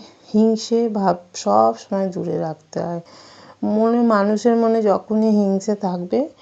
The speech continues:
তখনই দেখবে ঠাকুর তাদের মনে থাকে না, তাদের থেকে দূরে সরে যায়। যে যাই করুক, মন থেকে হিংসে ভাবটা সব সময় দূরে সরিয়ে রাখতে হয়, তাহলেই দেখবে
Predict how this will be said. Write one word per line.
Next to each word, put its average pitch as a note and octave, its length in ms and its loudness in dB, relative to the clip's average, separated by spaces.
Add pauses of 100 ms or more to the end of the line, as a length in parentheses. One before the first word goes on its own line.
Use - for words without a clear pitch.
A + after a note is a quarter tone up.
(300)
তখনই G3+ 520 2
দেখবে F#3+ 440 -2 (460)
ঠাকুর F3 400 -8 (140)
তাদের F3+ 380 -2
মনে F3 380 -4
থাকে - 340 -10
না, D3 200 -12 (840)
তাদের F#3+ 340 0
থেকে A3 240 -2
দূরে F3 360 -2
সরে D#3+ 340 -8
যায়। E3 240 -10 (1000)
যে A3+ 220 4
যাই A3+ 340 8
করুক, E3+ 480 -2 (520)
মন G#3 300 0
থেকে A3+ 240 2
হিংসে G3+ 480 0
ভাবটা G3+ 400 -2
সব F#3+ 360 -4
সময় G3+ 300 -8
দূরে F3+ 340 -4
সরিয়ে E3 440 -6
রাখতে E3 360 -12
হয়, E3+ 240 -10 (640)
তাহলেই F#3 500 0
দেখবে F#3+ 500 -2